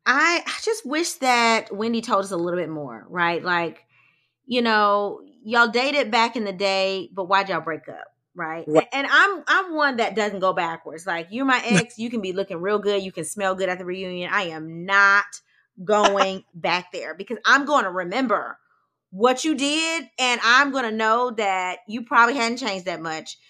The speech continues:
Speaker 1: So for me, it's hard for me to, like, go backwards and date somebody I've seriously dated in the past. Like, it's a no for me. So I'm wondering, why did y'all stop dating?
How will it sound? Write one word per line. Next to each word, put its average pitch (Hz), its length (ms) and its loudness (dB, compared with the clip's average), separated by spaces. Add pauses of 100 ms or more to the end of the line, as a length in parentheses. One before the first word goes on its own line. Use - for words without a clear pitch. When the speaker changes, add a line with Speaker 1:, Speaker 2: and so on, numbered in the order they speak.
(140)
Speaker 1:
So 277 220 0
for 294 120 -2
me, 302 280 -2
it's 277 200 4
hard 269 260 4
for 277 100 -4
me 240 240 -2
to, 262 140 -6
like, 190 440 0
go 208 160 4
backwards 277 540 2
and 240 160 -4
date 220 200 -2
somebody 202 540 0
I've 185 220 6
seriously 196 500 -6
dated 185 460 -2 (360)
in 214 120 -2
the 196 80 -2
past. 165 340 0
Like, 208 160 -2
it's 233 140 0
a 262 40 2
no 208 180 2
for 202 120 -6
me. 151 220 -12
So 220 180 0
I'm 240 220 2
wondering, 226 500 2 (600)
why 254 240 2
did 277 140 -4
y'all 220 160 2
stop 202 280 -2
dating? 123 360 -10